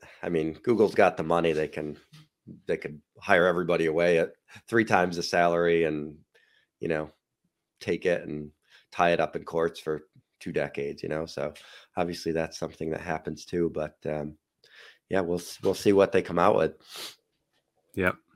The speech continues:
Speaker 2: So what do you got today? What do you
Speaker 1: You
Speaker 2: got
Speaker 1: still use
Speaker 2: today?
Speaker 1: Ask Jeeves, right? Isn't that your primary
Speaker 2: Ask
Speaker 1: one?
Speaker 2: Jeeves.
Speaker 1: Yeah. That's still your
Speaker 2: <laughs> Ask Jeeves. Is that even a thing anymore? Ask
Speaker 1: Yeah.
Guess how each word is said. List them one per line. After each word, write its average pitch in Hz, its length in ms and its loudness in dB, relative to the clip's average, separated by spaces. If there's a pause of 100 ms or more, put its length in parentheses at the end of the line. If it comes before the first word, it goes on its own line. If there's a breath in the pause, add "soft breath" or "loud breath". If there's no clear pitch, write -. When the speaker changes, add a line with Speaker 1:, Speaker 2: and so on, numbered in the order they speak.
(720 loud breath)
Speaker 2:
So 104 420 8
what 104 140 10
do 107 60 10
you 101 80 8
got 90 180 10
today? 87 320 4
What 95 140 2
do 95 60 2
you 92 80 4
Speaker 1:
You - 60 10
Speaker 2:
got - 60 6
Speaker 1:
still 127 200 8
use 104 120 8
Speaker 2:
today? 92 140 10
Speaker 1:
Ask - 240 4
Jeeves, 98 340 0
right? 80 220 4
Isn't 87 220 -4
that 92 260 -6
your 87 80 -4
primary 87 560 -2
Speaker 2:
Ask 98 240 2
Speaker 1:
one? 101 240 2
Speaker 2:
Jeeves. - 440 -2
Speaker 1:
Yeah. 80 240 -2 (560 loud breath)
That's 87 220 -8
still 92 180 -4
your 87 140 -2 (240)
Speaker 2:
<laughs> - 240 -10
Ask 95 300 0
Jeeves. 90 240 4
Is 95 160 2
that 110 260 10
even 107 400 0
a 92 80 -4
thing 95 340 -2
anymore? 98 380 -4
Ask 87 300 -4
Speaker 1:
Yeah. 82 320 2